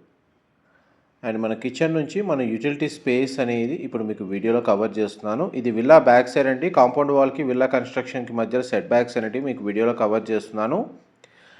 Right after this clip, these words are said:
అయితే మనకు బ్యాక్ సైడ్ స్పేస్‌లోకి ఎంటర్ అవ్వడానికి డైనింగ్ స్పేస్ దగ్గర ఒక డోర్ అనేది ప్రొవైడ్ చేశారండి.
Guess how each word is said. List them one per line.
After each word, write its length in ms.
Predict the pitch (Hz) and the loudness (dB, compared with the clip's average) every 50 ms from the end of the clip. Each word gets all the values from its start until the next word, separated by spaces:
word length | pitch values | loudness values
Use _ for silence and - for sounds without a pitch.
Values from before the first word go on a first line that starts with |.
| _ _ - | _ _ -2
అయితే 200 | 113 131 127 - | 0 0 2 2
మనకు 240 | 175 165 156 156 123 | 2 2 2 2 4
బ్యాక్ 260 | 113 113 123 131 - | 6 6 6 6 4
సైడ్ 200 | - 175 165 170 | 2 0 0 0
స్పేస్‌లోకి 680 | - - - 139 131 143 143 139 - 160 160 151 147 135 | -2 -4 0 0 2 2 0 0 0 0 0 2 2 0
ఎంటర్ 240 | 123 120 120 135 | 0 2 4 4
అవ్వడానికి 440 | 131 131 127 123 123 123 123 123 160 156 | 6 6 6 6 4 2 2 -2 -4 0
డైనింగ్ 360 | 127 117 117 117 135 139 - | 4 4 4 4 2 -2 -4
స్పేస్ 240 | - 151 143 131 127 | -2 0 0 0 0
దగ్గర 220 | 143 135 127 139 | 0 0 2 2
ఒక 160 | 139 123 123 101 | 0 0 0 0
డోర్ 240 | 107 107 117 123 | 2 2 4 4
అనేది 220 | 123 120 123 113 117 | 2 2 0 -4 -4
ప్రొవైడ్ 360 | 117 117 110 107 113 117 113 | -2 -2 0 2 0 0 0
చేశారండి. 560 | 117 113 110 - - 113 110 110 110 110 147 | -2 -4 -2 -2 -2 0 0 0 -2 -2 -4